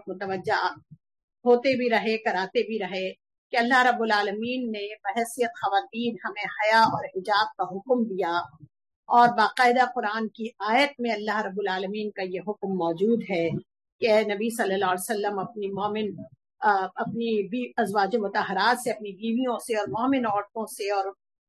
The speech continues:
بالخصوص کہہ دیجئے کہ وہ اپنے آپ کو جب گھروں سے نکلا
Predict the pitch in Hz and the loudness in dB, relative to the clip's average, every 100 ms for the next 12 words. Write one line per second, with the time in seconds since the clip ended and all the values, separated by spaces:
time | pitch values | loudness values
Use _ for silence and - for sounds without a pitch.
0 | _ 240 190 226 214 - - 311 294 - | _ -10 -2 0 0 -4 0 0 0 -2
1 | 214 196 190 - 190 196 190 - _ _ | -4 -4 -8 -6 -2 -2 -2 -10 _ _
2 | - 185 208 233 330 - _ _ _ 247 | -2 2 4 4 4 -2 _ _ _ -6
3 | 240 247 220 208 240 240 - 220 220 - | -4 -2 0 4 4 2 0 0 0 -2
4 | 262 262 262 240 208 214 202 | 0 0 0 -4 -4 0 0